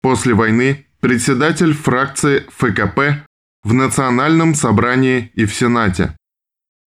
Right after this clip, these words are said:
В этот же день тысяча девятьсот четырнадцатого года родился Юрий Борисович Левитан, выдающийся диктор советского радио и телевидения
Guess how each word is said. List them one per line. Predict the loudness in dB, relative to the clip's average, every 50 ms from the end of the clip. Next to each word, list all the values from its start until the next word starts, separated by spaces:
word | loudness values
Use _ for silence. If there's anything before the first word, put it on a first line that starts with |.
| _ _ _ _ _ _ _ _ _ _ _ -4
В | 0 0
этот | 2 2 2 2 2
же | 2 2 2
день | 2 2 0 0 0
тысяча | 0 0 0 2 0 -2 0 0 2
девятьсот | 2 2 2 2 2 2 0 0 0
четырнадцатого | 0 -2 -2 0 0 2 2 0 0 -2 -2 0 0 2 2
года | 2 2 2 2 0 -2 -4 -8 _ _ _ _ _ _
родился | -2 0 2 2 2 2 0 0 0 0
Юрий | 2 2 4 4 4 2 2
Борисович | 2 2 2 2 0 0 0 0 0 0 0 0 -2 -6 -2 0
Левитан, | 0 2 2 0 0 -2 -2 0 0 0 -2 -4 -8 _ _ _ _ _ _ _ _
выдающийся | -2 0 2 2 2 2 2 2 2 2 0 0 2 0 0 2
диктор | 2 2 2 0 0 0 0 0
советского | 0 0 0 0 2 2 2 0 0 0 0 0 2 2
радио | 2 2 0 2 2 2 2 0
и | 0 -2 -4 -2
телевидения | 0 2 2 2 2 2 2 2 2 4 4 2 2 -2